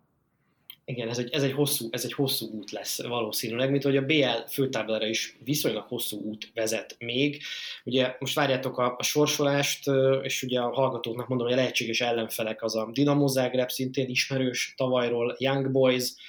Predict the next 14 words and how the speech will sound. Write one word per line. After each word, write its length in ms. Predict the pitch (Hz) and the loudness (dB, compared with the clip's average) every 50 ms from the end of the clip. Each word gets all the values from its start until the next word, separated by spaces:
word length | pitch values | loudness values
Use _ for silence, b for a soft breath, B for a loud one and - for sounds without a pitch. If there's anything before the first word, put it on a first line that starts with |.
| B B _ _ _ | B B _ _ _
a 40 | |
svájci 520 | - - 127 127 131 131 127 - 127 113 107 | -4 -2 0 0 -2 -2 -2 -2 -2 -2 0
bajnok, 540 | 113 117 117 113 113 113 110 110 - - - | 0 0 2 2 0 0 -2 -4 -6 -4 -2
ö, 260 | 107 107 107 104 107 107 B B B B B _ | 0 2 2 0 0 -4 B B B B B _
Crvena 360 | - 143 156 156 147 147 131 | 0 2 2 4 4 2 2
Zvezda, 380 | 127 123 120 117 113 113 113 | 2 0 0 -2 0 -2 -2
mint 200 | 107 104 101 - | -2 -4 -4 -4
a 180 | 104 101 98 - | -4 -4 -4 -4
szerb 460 | - - - 135 131 131 131 131 120 110 | -4 -2 2 2 4 4 2 0 -2 0
bajnok, 520 | 120 120 117 117 117 117 113 113 - - | 0 0 0 0 0 0 -2 -2 -4 -4
a, 340 | 110 104 101 101 104 - - | -2 -2 -2 -2 -4 -6 -10
az 120 | - 107 117 | -6 -4 -4
azerbajdzsáni 640 | 123 113 117 107 - 110 107 107 104 101 101 - | -2 -2 -2 -2 -2 -4 -4 -2 -4 -6 -8 -10
Karabag, 580 | _ - 135 143 143 135 127 120 120 117 113 113 | _ 0 2 4 4 4 2 2 0 0 -2 -4